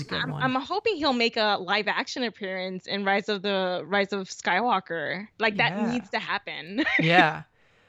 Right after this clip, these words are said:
Speaker 1: I would, I would love that. Um, I think I, I would love to see, I, I've, I've, I know Star Wars Explained, I first got this idea,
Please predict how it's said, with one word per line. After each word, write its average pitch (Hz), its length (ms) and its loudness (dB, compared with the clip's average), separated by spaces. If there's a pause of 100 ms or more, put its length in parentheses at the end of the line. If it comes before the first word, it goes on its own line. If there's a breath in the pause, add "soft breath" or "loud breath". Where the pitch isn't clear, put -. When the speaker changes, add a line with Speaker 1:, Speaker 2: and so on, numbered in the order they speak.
(200)
Speaker 1:
I 160 120 8
would, 175 280 2
I 175 80 2
would 185 120 2
love 160 240 2
that. - 340 -6 (260)
Um, 143 400 2
I 165 100 2
think 240 420 -2
I, 139 200 -4
I 175 60 6
would 208 160 4
love 170 220 6
to 170 100 -4
see, 175 440 0
I, 156 300 2
I've, 151 200 -4
I've, - 420 -4
I 175 60 -2
know 190 180 2
Star 175 300 6
Wars 175 160 2
Explained, 170 500 -2
I 151 60 4
first 151 280 -2
got 151 160 2
this 160 160 -4
idea, 147 480 -4